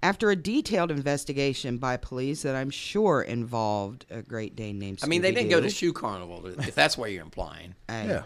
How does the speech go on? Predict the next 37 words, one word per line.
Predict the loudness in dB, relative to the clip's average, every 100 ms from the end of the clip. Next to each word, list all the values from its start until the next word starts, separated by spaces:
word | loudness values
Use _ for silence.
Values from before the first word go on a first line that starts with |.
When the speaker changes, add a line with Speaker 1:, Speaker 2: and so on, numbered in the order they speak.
| -6
Speaker 1:
there's | -2 2
nothing | 4 4 4
wrong | 4 6
with | 4 2
Shoe | 2 0
Carnival. | 0 0 -2 2
Speaker 3:
You | 6
know, | 10 10
you | 10 6
buy | 6 6
one, | 6 6
get | 4 2
one | 2 0
half | -2 -4 -4
off | -6 -6
there. | -6 -8 -10 -10
Speaker 1:
I | -4 -2 0
know. | 0 -2 -4 -12 -18 -18 -20 -20 -20 -16 -8 0
The |
remains | 4 4 4 4 2 0
were | 4 6
Speaker 2:
<laughs> | 8
Speaker 1:
identified. | 6 4 4 4 6 6 4
Speaker 2:
Payless. | 2 -2
Maybe | -4 -4
they | -2 -2
went | -4
to | -10
Payless. | -10 -8 -8 -12 -18 -20 -20 -20 -20 -18 -18 -20 -20 _ -6
Speaker 1:
Uh, | -2 -2 -4
let's | -8 -8
see. | -10 -10 -14 -18 -20 -20 -12 -4
Okay. | -4 -4 -8 -12 -20 -20 -20 -18 -18 -8 -4
After | 0 0
a |
detailed | 0 -2 0 0
investigation, | 0 -2 -2 -4 -4 -2 -2 -2 -2 -2 -4